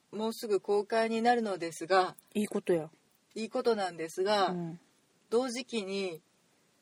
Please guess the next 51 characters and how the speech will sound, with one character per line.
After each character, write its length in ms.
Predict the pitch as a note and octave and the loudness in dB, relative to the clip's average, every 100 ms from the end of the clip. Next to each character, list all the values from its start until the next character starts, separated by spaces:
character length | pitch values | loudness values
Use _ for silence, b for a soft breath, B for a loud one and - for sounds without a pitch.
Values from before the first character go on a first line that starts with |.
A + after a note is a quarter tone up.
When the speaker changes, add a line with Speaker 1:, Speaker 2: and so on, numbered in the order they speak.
| _ | _
Speaker 1:
ナ 100 | G3 | -8
シ 120 | G#3+ | -2
ョ 20 | C#4+ | 2
ナ 100 | C#4+ | 2
ル 60 | C#4+ | 2
シ 180 | - C#4 | 4 4
ア 100 | C#4 | 4
タ 120 | C4+ | 4
ー 100 | C4 | 4
ラ 160 | C4+ | 4
イ 60 | C4 | 2
ブ 100 | G3 | 2
が 140 | E3 | 2
あ 60 | E3+ | 2
る 80 | E3 | 0
の 120 | D#3 | -6
で、 320 | E3+ E3 D3 G#3 | -2 -2 -2 -6
Speaker 2:
う 20 | |
ん。 160 | F#3+ - _ _ - | -10 -14 _ _ -6
Speaker 1:
公 160 | B3 | -4
開 220 | A#3+ C4+ | 0 0
日 120 | A#3 G3+ | 0 -4
に 100 | E3+ | -4
は 120 | D#3 | -6
行 80 | D#3+ | -2
け 80 | |
な 120 | G#3 A3 | 0 0
さ 140 | B3 | 0
そ 140 | B3+ | 0
う 40 | A#3+ | 2
な 120 | F#3+ | 2
ん 80 | D#3+ | -2
で 100 | D3 | -8
す。 160 | - | -8
Speaker 2:
あ、 60 | F#3 - - - | -10 -10 -6 -4
忙 160 | A#3+ A3+ | 0 -2
し 220 | - - | -2 -6
い 20 | G3+ | -2
な。 140 | D4 - _ | -2 -2 _
Speaker 1:
う 80 | E3+ F#3+ | -12 -10
ん、 40 | F3+ | -10
な 80 | F3 | -8
ん 60 | |
か 100 | E3 | -4
ね、 120 | F#3 | -2
あ 120 | - A#3 | 2 2
ん 60 | |
ま 120 | C4+ | 6
り、 180 | F#4 G4 | 8 8
Speaker 2:
う 40 | A3 | 6
ん。 180 | G3 | 0